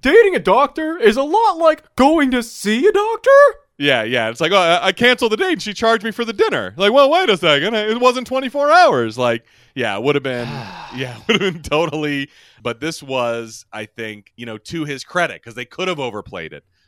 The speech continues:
Speaker 2: but they didn't. And I appreciated it even more because I was allowed to notice those things on my own.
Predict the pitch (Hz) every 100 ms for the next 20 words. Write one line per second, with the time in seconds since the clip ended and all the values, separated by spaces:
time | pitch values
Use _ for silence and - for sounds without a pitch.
0 | _ 107 107 104 107 85 73 - 92 90
1 | 98 104 101 101 92 90 90 98 92 92
2 | 87 85 - 107 95 90 90 87 87 98
3 | 95 98 104 98 - 87 - 90 90 85
4 | 82 85 87 80